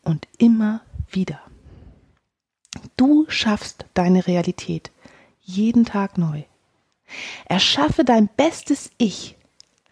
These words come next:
indem du in erster Linie das Beste von dir selbst denkst. Sag Ja zu dir, so wie du bist und so wie du sein willst.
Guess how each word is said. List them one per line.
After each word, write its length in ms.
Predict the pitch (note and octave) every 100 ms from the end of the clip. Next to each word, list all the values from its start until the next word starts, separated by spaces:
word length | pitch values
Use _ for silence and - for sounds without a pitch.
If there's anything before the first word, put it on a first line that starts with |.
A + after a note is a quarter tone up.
| - - -
indem 540 | G3+ G#3 A3 G#3+ G3
du 260 | C#4 F#4 G4+
in 160 | D4+ C4+
erster 260 | B3+ -
Linie 260 | B3 B3 B3
das 160 | -
Beste 480 | - - F4+ - D#4
von 240 | - C4 B3+
dir 160 | B3+
selbst 380 | A#3+ A#3+ - -
denkst. 360 | E3 D3+ - - _ _ _ _ _ - - -
Sag 320 | - G#3+ A#3 A3
Ja 420 | F#3+ C#4 D#4+ G4
zu 200 | - E4+
dir, 360 | C4 C4 A#3 -
so 240 | - A#3+ D4
wie 60 |
du 80 | C#4+
bist 480 | A#3 E3+ - - - - _ _ -
und 260 | D4 G4
so 200 | - D#4+
wie 60 | D4+
du 120 | C#4+
sein 340 | B3+ C#4+ E4+ E3
willst. 440 | - - -